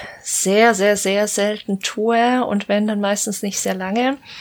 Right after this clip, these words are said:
Ich erinnere mich, als ich das eben selber als Jugendliche gemacht hab, dass da natürlich schon auch andere Kinder und auch jüngere Kinder als ich dabei waren. Aber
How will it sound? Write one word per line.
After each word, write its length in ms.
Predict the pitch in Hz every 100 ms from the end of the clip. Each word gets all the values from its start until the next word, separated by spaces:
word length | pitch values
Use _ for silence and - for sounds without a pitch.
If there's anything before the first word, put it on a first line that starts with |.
| - - -
Ich 100 | -
erinnere 220 | 226 247
mich, 240 | 262 254 233
als 120 | 226
ich 100 | 220
das 220 | 226 226
eben 260 | 214 220 220
selber 320 | 202 233 240
als 240 | - 190
Jugendliche 540 | 214 247 294 277 285 262
gemacht 400 | 262 262 - -
hab, 220 | 262 -
dass 220 | 226 -
da 160 | 202 208
natürlich 320 | 226 226 214
schon 200 | - 208
auch 180 | 196 190
andere 640 | - 208 202 196 196 196 - _ _
Kinder 340 | - 220 220 196
und 140 | 180
auch 100 | 190
jüngere 360 | 196 202 208 190
Kinder 340 | - 185 190
als 160 | - -
ich 160 | 185
dabei 420 | 196 185 170 214 196
waren. 560 | 180 185 202 196 196 - - - - - -
Aber 680 | 196 202 196 196 196 196